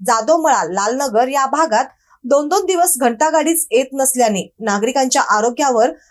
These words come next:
गंभीर परिणाम होत आहेत. त्याचप्रमाणे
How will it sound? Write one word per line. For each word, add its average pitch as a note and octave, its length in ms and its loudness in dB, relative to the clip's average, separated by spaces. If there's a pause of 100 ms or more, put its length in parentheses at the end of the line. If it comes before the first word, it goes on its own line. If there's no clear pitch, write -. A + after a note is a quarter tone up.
(180)
गंभीर D#4 320 2
परिणाम D4 440 -2
होत G#3+ 180 -2
आहेत. F3 260 -2 (460)
त्याचप्रमाणे A3 680 2